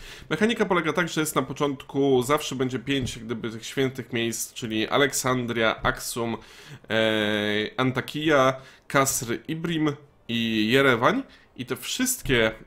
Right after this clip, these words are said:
e, miejsca są świętymi miejscami dla kościoła koptyjskiego. Jeśli będą kontrolowane przez państwo koptyjskie i jednocześnie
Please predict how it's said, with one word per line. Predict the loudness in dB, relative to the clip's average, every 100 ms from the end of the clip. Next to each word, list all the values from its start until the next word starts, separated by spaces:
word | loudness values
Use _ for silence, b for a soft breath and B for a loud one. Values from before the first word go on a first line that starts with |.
| -6
e, | -2 0 0 0 -2 -2 -2 -4 -6 -6
miejsca | -2 -2 -2 -4 0 0 0 -8
są | -6 -6
świętymi | -6 -4 -4
miejscami | -2 -4 -2 -2 -2
dla | 0 -2
kościoła | -2 -8 -4 -4
koptyjskiego. | -4 -6 -6 -2 -4 -4 -10 B B B B 4
Jeśli | 4 4 0 -8 -18 _
będą | 0 2 2
kontrolowane | -2 -2 2 2 6 4 4 0
przez | -2 0 0 0 0
państwo | 2 2 0 -4
koptyjskie | -4 -6 0 0 0 -4 -6 -6 -2
i | 2
jednocześnie | 4 2 -2 -4 -6 -4 -4